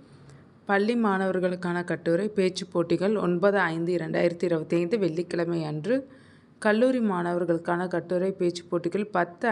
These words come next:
ஐந்து இரண்டாயிரத்தி இருபத்தைந்து சனிக்கிழமை அன்றும் உதகை அரசு மேல்நிலைப் பள்ளியில் நடைபெறும். போட்டிகளில் கலந்து கொள்ள விருப்பம் உள்ளவர்கள் விண்ணப்பித்தினை எச் டி டி பி எஸ் கோலன் ஸ்லாஷ்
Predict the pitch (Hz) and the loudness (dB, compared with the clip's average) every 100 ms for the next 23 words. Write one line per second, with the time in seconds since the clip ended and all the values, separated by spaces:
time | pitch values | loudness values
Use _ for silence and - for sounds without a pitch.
0 | 185 180 180 175 170 175 180 180 190 170 | -2 -2 0 0 0 0 0 -2 -4 -2
1 | 165 170 165 185 185 160 170 175 170 170 | -4 -4 -4 -6 -6 -6 -4 -4 -2 -4
2 | 160 151 156 254 - - - - - - | -6 -6 -4 -4 -6 -20 -20 -20 -18 -4
3 | 214 240 240 214 208 - 170 190 190 208 | 0 0 0 0 -2 -2 0 0 -2 -2
4 | 175 175 175 170 170 170 160 165 170 165 | 0 0 0 -2 -4 -4 -4 -2 -2 0
5 | 160 165 170 233 269 220 226 240 226 233 | 0 0 0 0 0 0 0 0 0 -2
6 | 226 214 165 170 185 185 170 185 175 180 | -2 -2 0 0 -2 -2 -2 -2 -2 -4
7 | 190 180 165 156 151 156 196 196 170 185 | -4 -4 -4 -4 -4 -4 -4 -4 -4 -4
8 | 180 175 - 156 208 302 - - - _ | -6 -8 -6 -4 -4 -4 -10 -20 -20 _
9 | _ _ _ _ _ - - - 196 196 | _ _ _ _ _ -20 -2 4 4 2
10 | - 247 240 226 - 226 240 - 180 208 | -4 -2 -2 -4 0 -2 -2 0 2 2
11 | 208 - 190 180 185 214 - 180 170 180 | 0 -2 2 2 2 0 -4 -2 0 0
12 | 196 | -2